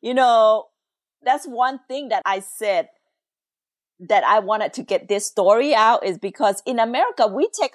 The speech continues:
a lot for granted. So that's why I wanted to, you know, share this story.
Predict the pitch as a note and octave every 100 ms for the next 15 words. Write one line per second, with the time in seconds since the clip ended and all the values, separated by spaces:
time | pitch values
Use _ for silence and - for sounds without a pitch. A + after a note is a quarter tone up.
0 | G#3 F3+ F#3 F#3+ G3+ A3 - G3 D3+ E3
1 | D#3+ E3+ - - _ - _ _ _ _
2 | _ _ _ _ - - A3 G3+ F#3 F#3
3 | _ _ _ _ _ _ F3+ A#3+ - C4
4 | B3 F3+ F#3 F#3+ F3 - F#3+ F3 E3 -
5 | F#3 F3+ E3 - G3 F3+ D#3+ F3 - F4+
6 | A#4+ G#3 G#2+